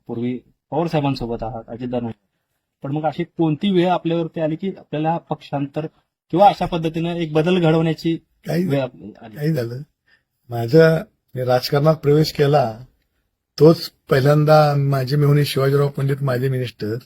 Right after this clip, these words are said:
Speaker 2: आणि विजयशिव मोहिते पाटील आणि आमच्या जिल्ह्यातले काही जुनी जाणती माणसं यांच्या नेतृत्वाखाली, मार्गदर्शनाखाली राजकारणात प्रवेश केला. आणि पवार साहेबांनी मला विधिमंडळात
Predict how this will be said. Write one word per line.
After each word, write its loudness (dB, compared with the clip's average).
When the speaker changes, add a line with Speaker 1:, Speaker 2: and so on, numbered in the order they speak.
Speaker 2:
आणि -2
विजयशिव 2
मोहिते 4
पाटील 0
आणि 4
आमच्या 2
जिल्ह्यातले 2
काही 0
जुनी 8
जाणती 2
माणसं -4
यांच्या 2
नेतृत्वाखाली, -2
मार्गदर्शनाखाली -4
राजकारणात -2
प्रवेश -8
केला. -10
आणि -6
पवार 6
साहेबांनी 0
मला 2
विधिमंडळात -2